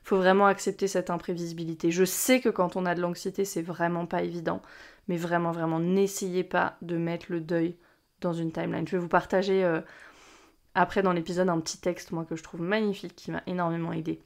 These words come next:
sur ce sujet-là. Ensuite, il y a l'esprit, dont on a déjà parlé, mais là, j'aimerais parler plus particulièrement de ce que l'esprit peut faire en nous culpabilisant,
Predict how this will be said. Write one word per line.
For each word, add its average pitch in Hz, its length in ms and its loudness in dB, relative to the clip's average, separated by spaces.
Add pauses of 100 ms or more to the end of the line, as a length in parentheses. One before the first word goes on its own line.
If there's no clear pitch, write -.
(400)
sur - 180 -10
ce 180 100 -6
sujet-là. 165 460 -4 (1800)
Ensuite, 220 340 4
il 302 40 10
y 240 40 12
a 226 40 12
l'esprit, 226 480 4 (140)
dont 185 160 -2
on 185 100 2
a 175 80 4
déjà 180 260 6
parlé, 196 500 0 (500)
mais 220 200 10
là, 240 180 12
j'aimerais 226 300 6
parler 214 260 6
plus 247 160 -4
particulièrement 214 840 4
de 214 100 4
ce 202 100 -2
que - 80 2
l'esprit 202 360 4
peut 220 140 0
faire 214 640 0
en 190 120 4
nous 185 100 4
culpabilisant, 185 800 0